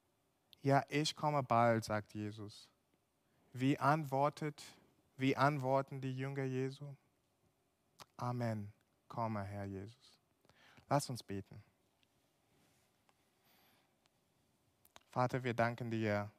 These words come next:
für diese Worte, Herr, die auf den ersten Blick tatsächlich furchterregend sind, Herr.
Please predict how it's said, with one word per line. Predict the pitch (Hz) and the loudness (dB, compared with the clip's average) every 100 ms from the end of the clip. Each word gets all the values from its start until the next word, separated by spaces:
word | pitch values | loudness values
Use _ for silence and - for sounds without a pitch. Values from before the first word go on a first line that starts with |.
| - | -20
für | - - 147 143 139 139 139 - | -20 -4 2 4 4 2 -2 -6
diese | 120 117 110 107 | -4 -2 -2 0
Worte, | 101 101 - | -2 -4 -6
Herr, | 95 90 92 104 _ _ _ _ _ _ _ _ - - | -10 -10 -12 -14 _ _ _ _ _ _ _ _ -20 -2
die | 139 151 | 6 8
auf | 170 | 8
den | 180 151 | 6 4
ersten | 143 175 - 147 | 6 6 2 0
Blick | 143 151 | 2 2
tatsächlich | - 135 156 165 170 147 | 2 2 2 0 -2 -6
furchterregend | - 170 - 156 147 143 143 139 | 0 0 0 0 2 2 0 -4
sind, | 123 110 104 | -8 -8 -8
Herr. | 101 104 | -8 -10